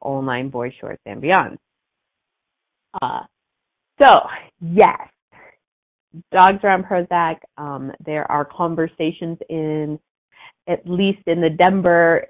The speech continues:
area here in Colorado in the U S, on your animal's mental health, um, dogs and cats. I don't know what cats are taking, if they can take Prozac. Cats, um, their liver metabolizes,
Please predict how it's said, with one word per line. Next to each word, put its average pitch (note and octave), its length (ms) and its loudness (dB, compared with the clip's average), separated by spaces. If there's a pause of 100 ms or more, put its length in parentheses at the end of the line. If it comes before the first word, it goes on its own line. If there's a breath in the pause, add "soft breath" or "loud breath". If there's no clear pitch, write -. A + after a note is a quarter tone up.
area F3+ 340 8 (100)
here F3+ 160 2
in E3 80 -2
Colorado D#3+ 560 -2
in E3+ 160 -6
the E3 60 -4
U D#3+ 260 -4
S, E3+ 200 -2 (220)
on C3+ 320 -8 (220)
your D3+ 320 -2
animal's E3 440 -4
mental D#3+ 440 -4
health, D3 360 -4 (600)
um, C3+ 460 -20
dogs C#3+ 340 -4 (140)
and D#3+ 260 -8
cats. C#3 300 0 (920 loud breath)
I F#3 200 6 (140)
don't G#3+ 340 6
know E3 640 2
what - 420 -2
cats - 280 -2
are D#3+ 120 -2
taking, D#3+ 420 -8
if - 120 -12 (100)
they C3+ 120 -4
can B2+ 200 -14 (100)
take C#3+ 200 -8
Prozac. D3 480 -4 (120)
Cats, - 240 -8 (240)
um, A#2 440 -12 (560)
their D#3+ 200 -2
liver C#3 300 -2
metabolizes, C3+ 920 -6